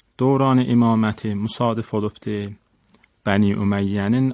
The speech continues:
axir günlərinin və sona çatmaq günlərinin, e, əyyamı ilə müsadif olubdur və on doqquz il ki, o Həzrət imamətə və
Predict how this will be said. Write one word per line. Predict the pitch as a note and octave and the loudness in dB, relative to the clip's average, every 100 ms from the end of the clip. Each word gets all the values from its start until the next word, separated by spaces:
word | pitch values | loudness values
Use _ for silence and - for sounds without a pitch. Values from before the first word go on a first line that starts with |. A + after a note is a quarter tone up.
| - | -2
axir | A2 G#2 G#2 - C#3+ G2+ F2+ - _ _ _ _ _ _ _ _ _ _ | 0 0 0 -2 0 0 -4 -16 _ _ _ _ _ _ _ _ _ _
günlərinin | - G#2 G2 F#2 F2+ F2+ F2+ F2 F2+ - - - _ | -6 -2 0 -2 -2 -2 -2 -4 -6 -12 -20 -20 _
və | G2+ F2+ F2+ G2+ - _ _ - | -12 -12 -12 -16 -20 _ _ -20
sona | - - G#2+ | -16 -6 -4
çatmaq | G#2+ - - C3 B2+ | -4 -6 -6 -6 -6
günlərinin, | - G2 F#2 F2+ F2 F2 F2 - _ _ _ _ _ _ _ _ _ _ _ | -6 -6 -4 -6 -8 -10 -12 -16 _ _ _ _ _ _ _ _ _ _ _
e, | G2 F#2 F2 F2+ | -16 -14 -14 -10
əyyamı | F#2+ F2+ F#2 F2+ G2 | -8 -6 -4 -2 0
ilə | A2+ G#2 F#2+ F#2 - _ | 0 -2 -4 -8 -14 _
müsadif | G#2+ - F#2 F#2 G2+ | -12 -8 -8 -8 -8
olubdur | G2+ F#2+ - F#2 F#2 | -8 -8 -12 -14 -12
və | F2+ F2 F2+ C3+ _ _ _ _ _ _ _ _ _ - | -12 -12 -14 -20 _ _ _ _ _ _ _ _ _ -2
on | B2+ B2 | 2 2
doqquz | B2 - D3+ C3+ | 2 -2 -4 -4
il | C#3 D3 B2 G#2 | -2 -2 0 -2
ki, | - G2 F#2 | -4 -6 -6
o | G2+ | -6
Həzrət | F#2+ F2+ F#2 G2 - - | -8 -8 -6 -8 -8 -6
imamətə | G2 F#2+ F2+ F#2 - G#2 G2 F#2 G2 _ _ _ _ _ _ _ _ _ _ | -4 -2 -4 -6 -10 -8 -8 -8 -12 _ _ _ _ _ _ _ _ _ _
və | G#2 F2+ | -12 -10